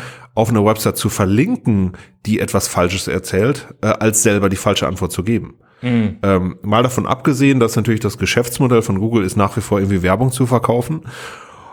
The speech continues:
Speaker 1: Und, ähm, wenn es jetzt einfach so die, die perfekte Antwort direkt rausgibt, äh, kann ich mir natürlich auch vorstellen, dass das eine, äh, Auswirkung auf das Werbegeschäft hat. Das halte ich aber gar nicht für kriegsentscheidend, sondern, ähm,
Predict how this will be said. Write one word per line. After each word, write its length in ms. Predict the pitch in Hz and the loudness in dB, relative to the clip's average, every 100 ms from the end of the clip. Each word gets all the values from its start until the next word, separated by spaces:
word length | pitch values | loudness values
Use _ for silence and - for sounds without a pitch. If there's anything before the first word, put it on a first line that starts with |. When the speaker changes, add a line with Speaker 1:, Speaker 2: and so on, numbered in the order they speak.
| - _ | -20 _
Speaker 1:
Und, 520 | 117 110 110 110 107 - | 2 4 6 4 0 -2
ähm, 400 | 95 98 98 92 - - | 0 0 0 -4 -8 -4
wenn 120 | 95 | 0
es 100 | 104 | 2
jetzt 140 | 104 101 | 2 2
einfach 240 | 101 110 | 2 2
so 180 | 101 101 | 0 -2
die, 440 | 92 98 95 95 95 - - | 0 2 2 2 0 -4 -2
die 80 | 101 | 0
perfekte 380 | 98 - - 92 | 2 0 0 -2
Antwort 260 | 98 104 | 0 0
direkt 300 | 104 98 92 | 2 2 0
rausgibt, 640 | 90 107 - 127 - - - | 0 0 2 0 -2 -6 -2
äh, 100 | 104 | -2
kann 200 | - 110 | 0 -2
ich 80 | 107 | 2
mir 120 | 107 | 2
natürlich 380 | 101 - 101 104 | 2 2 0 2
auch 140 | 101 | 0
vorstellen, 760 | - 107 - 104 98 101 98 - | 0 0 2 2 2 0 -4 -4
dass 220 | 95 - | -6 -4
das 160 | 92 | -4
eine, 320 | 92 92 95 92 | -4 -4 -6 -8
äh, 20 | |
Auswirkung 560 | - - 98 107 95 92 | -6 -4 -2 0 2 0
auf 120 | 82 | -2
das 160 | 90 92 | -4 0
Werbegeschäft 600 | 104 123 123 - 107 - | 0 2 -2 -2 -4 -4
hat. 180 | 110 - - - - - _ - | -8 -10 -18 -14 -14 -16 _ -2
Das 160 | 107 | 2
halte 120 | 160 | 2
ich 60 | 160 | 2
aber 140 | 135 | 2
gar 100 | 127 | 2
nicht 120 | 131 127 | 0 0
für 100 | 120 | -2
kriegsentscheidend, 720 | 180 - 95 - 95 92 92 | -4 -2 -2 0 0 0 0
sondern, 380 | 98 98 95 - | -2 -2 -4 -4
ähm, 340 | 95 92 92 | -4 -2 -4